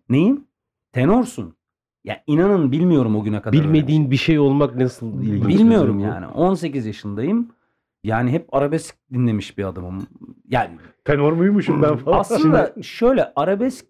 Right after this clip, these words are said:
Speaker 1: dinledim deyince akıllarda da başka şeyler o-, aslında oluşmasın. Yani sadece arabesk dinlemiyordum. Arabesk de dinliyordum. Arabesk seviyordum. Yoksa benim mesela yani bu renkliliğim de oradan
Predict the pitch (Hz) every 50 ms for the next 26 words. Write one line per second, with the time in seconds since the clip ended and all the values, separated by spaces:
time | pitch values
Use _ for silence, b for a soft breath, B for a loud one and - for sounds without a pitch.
0 | - 156 170 190 208 208 185 208 196 156 160 190 214 226 160 135 - - 117 -
1 | - 160 170 180 180 180 175 202 190 165 123 123 127 131 - - 160 - 170 160
2 | 147 135 - - - 120 117 - _ - - - - - - - - _ _ _
3 | - 139 - - 214 185 - 139 139 180 - - 123 110 101 - 110 117 120 107
4 | - _ _ _ _ - - - 170 202 226 226 185 170 - - 151 160 160 160
5 | 147 - - - 127 143 143 151 165 165 127 104 101 - - - 127 139 156 165
6 | 185 214 220 - - _ 120 113 104 123 160 165 127 127 110 104 98 98 98 92
7 | 92 92 - - 120 131 143 156 185 185 - - - - - - - 120 127 165
8 | 196 165 - 98 95 82 b b b b _ - 110 131 131 - - - 165 151
9 | 139 110 B B B B - 107 117 139 165 180 175 165 160 - 160 143 147 123
10 | - 135 135 131 - 113 147 143 135 147 147 143 147 - 175 196 202 196 147 127
11 | 127 135 139 151 143 127 113 107